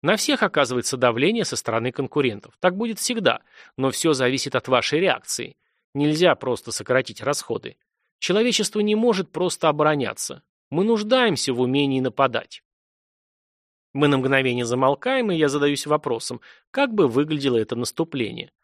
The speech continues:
Чего оно потребовало бы от своих покупателей, насколько оно было бы совместимо с изобилием продуктовых обещаний? Затем Эрл продолжает. "Самая большая проблема в области продовольствия — это финансовое сообщество.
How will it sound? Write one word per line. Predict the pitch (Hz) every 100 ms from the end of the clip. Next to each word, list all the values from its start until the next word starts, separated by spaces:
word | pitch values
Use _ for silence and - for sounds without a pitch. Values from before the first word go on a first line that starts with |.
| _ _ _ -
Чего | - 226
оно | 262 233
потребовало | 208 202 214 233 196 185
бы | 175
от | 165
своих | - 180 170
покупателей, | - - 151 220 220 143 123
насколько | 131 - 214 202 170
оно | 156 151
было | 156 180
бы | 156 147
совместимо | - 135 143 131 - 208 180
с | -
изобилием | 127 120 120 147 156 143
продуктовых | 135 131 120 - 117 113
обещаний? | 135 147 - 110 113 127 - _ _ _ _ _ _ _ _
Затем | 131 143 269 233
Эрл | - 131 127
продолжает. | - 120 123 104 117 - _ _ _ _ _ _ _ _
"Самая | - 254 262
большая | 233 220 233 220
проблема | 214 208 220 226 175
в |
области | 185 180 147 165
продовольствия — | 160 160 165 226 226 -
это | 131 135
финансовое | - 160 190 - 165 160
сообщество. | - 180 123 - - - 123